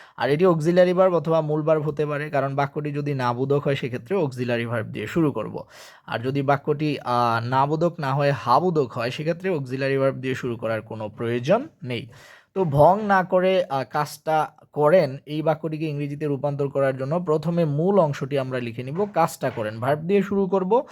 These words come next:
সেটা হচ্ছে এই যে "কাজটা করেন", করা ইংরেজি আমরা যদি লিখি "ডু",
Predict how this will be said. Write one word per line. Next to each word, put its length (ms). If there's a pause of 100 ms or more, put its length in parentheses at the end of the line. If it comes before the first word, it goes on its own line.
(300)
সেটা 260
হচ্ছে 520 (280)
এই 100
যে 120 (180)
"কাজটা 460
করেন", 520
করা 360
ইংরেজি 380
আমরা 200
যদি 220
লিখি 420 (260)
"ডু", 180